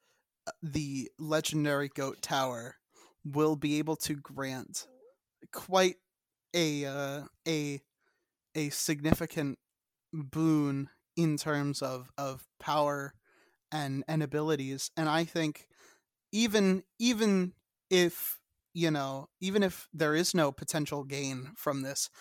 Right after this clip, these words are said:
I feel like feeding some, some, some creatures and making sure that they're, you know, nice and, uh, they've got nice, f-, warm, full bellies is, is always a good thing. So I think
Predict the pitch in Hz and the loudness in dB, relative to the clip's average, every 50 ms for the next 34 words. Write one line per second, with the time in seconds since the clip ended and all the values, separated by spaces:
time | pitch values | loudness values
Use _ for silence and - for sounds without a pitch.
0 | - - - - _ - 170 - - - 202 196 196 190 180 - - - - _ | -20 -20 -20 -14 _ 6 6 6 6 6 4 4 4 4 2 2 -4 -14 -18 _
1 | _ _ _ _ _ _ _ - - - - - 214 208 202 202 190 185 180 170 | _ _ _ _ _ _ _ -14 -10 -6 -2 0 2 2 4 6 6 6 6 4
2 | 175 185 208 - _ _ _ - - - - 165 156 156 151 - - - - - | 4 0 -2 -6 _ _ _ 0 2 4 4 4 2 2 0 -2 -2 -4 0 2
3 | 170 151 147 143 143 - - - - 170 151 139 - - 170 165 165 - 180 175 | 2 2 2 2 0 -2 -2 -2 -2 0 -2 -2 -4 -4 -4 -4 -2 0 2 2
4 | 170 - - 143 147 156 156 - 160 147 143 - - 151 143 143 139 - 147 143 | 2 2 0 0 0 0 0 0 -2 -2 -2 0 -2 -2 -2 -2 -6 -4 -2 -2
5 | 143 139 139 - - - - 151 156 147 143 135 135 131 127 - _ _ _ _ | -2 -2 -4 -6 -8 -12 -8 -6 -4 -4 -4 -4 -6 -8 -12 -14 _ _ _ _
6 | _ _ _ _ _ 143 143 139 147 147 - - 160 156 143 139 139 139 - _ | _ _ _ _ _ -4 -2 -2 0 -2 0 0 0 0 0 0 -2 -4 -6 _
7 | _ - 156 147 - _ _ _ _ 160 160 160 147 139 - 147 143 - - 156 | _ -10 -10 -10 -10 _ _ _ _ -4 -2 -2 -2 0 0 0 0 0 0 0
8 | 160 156 156 - - - - - - - _ 151 151 147 147 156 156 156 156 156 | 0 2 0 -2 -4 -6 -8 -10 -12 -14 _ -14 -8 -2 0 2 2 4 2 2
9 | 151 - - - 160 156 156 139 147 147 147 139 131 127 127 131 - - - - | 0 -2 -2 0 2 2 2 2 0 0 0 -2 -4 -8 -8 -6 -6 -6 -8 -10
10 | _ _ _ _ _ _ _ _ _ _ 156 151 147 139 139 - - - 170 151 | _ _ _ _ _ _ _ _ _ _ -2 -2 -2 -2 -2 -4 -2 -2 0 2
11 | 156 160 165 160 160 151 143 151 139 - 143 143 135 - 143 135 131 123 131 - | 4 6 6 6 6 4 2 0 -2 -2 -2 -4 -2 -4 -6 -6 -4 -6 -6 -4
12 | - 160 143 151 151 - - 156 147 - | -2 -2 0 -2 -2 -2 -2 -2 -2 -4